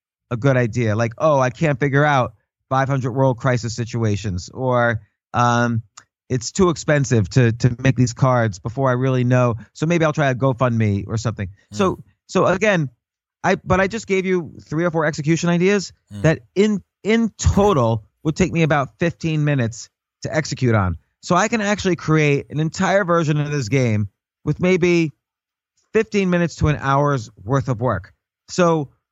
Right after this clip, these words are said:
Speaker 1: would the, would you say then this is one of the one or two great ideas of the year that I'm gonna work on? I don't know. Maybe after that hour, nobody wants to play the game and whatever.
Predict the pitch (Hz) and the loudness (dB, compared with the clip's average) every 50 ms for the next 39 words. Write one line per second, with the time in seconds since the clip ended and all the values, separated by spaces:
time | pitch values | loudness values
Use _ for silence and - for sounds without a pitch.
0 | _ - 143 147 - 170 147 135 165 143 170 156 - 185 175 170 151 151 160 143 | _ -2 0 0 0 0 0 0 0 2 2 2 2 2 2 2 2 0 0 -2
1 | 151 139 139 143 156 160 156 151 135 143 123 120 147 156 156 156 147 123 - 165 | -4 -4 -2 0 0 2 2 2 0 0 0 2 2 2 2 0 -2 0 -2 -2
2 | 160 - - 156 156 160 - - 147 147 127 139 147 156 156 156 147 - 120 147 | -2 0 0 0 0 0 -2 -4 -4 -4 -2 -2 -2 0 0 -2 -2 -4 -6 -4
3 | 120 139 135 147 160 165 160 156 156 156 151 151 160 175 175 196 196 202 208 202 | -2 -2 0 2 2 2 2 0 0 0 0 0 0 0 0 0 0 0 0 0
4 | 180 160 _ _ _ _ _ _ _ - 147 175 190 165 135 131 135 147 151 - | -4 -6 _ _ _ _ _ _ _ -2 0 0 0 0 0 0 0 0 -2 -4
5 | - - 139 156 156 160 160 165 160 - 170 170 170 - - 165 185 190 165 143 | -4 -4 -2 -2 0 0 0 0 0 0 0 0 0 0 0 0 0 2 2 2
6 | 139 147 147 127 - _ _ _ _ - - 147 156 160 175 170 170 165 175 175 | 0 0 -2 -4 -8 _ _ _ _ -12 -8 -6 -4 -2 -2 0 0 0 0 -2
7 | - - 180 - 202 202 208 165 147 131 131 120 123 123 120 - _ _ _ _ | -2 0 2 2 2 2 2 -2 -2 -2 -2 -2 -2 -4 -6 -8 _ _ _ _
8 | _ _ _ _ - 147 147 151 156 160 151 - - - 104 120 165 196 214 196 | _ _ _ _ -2 0 0 0 0 -2 -4 -8 -12 -8 -2 0 2 2 2 0
9 | 135 110 92 87 | -2 -4 -6 -8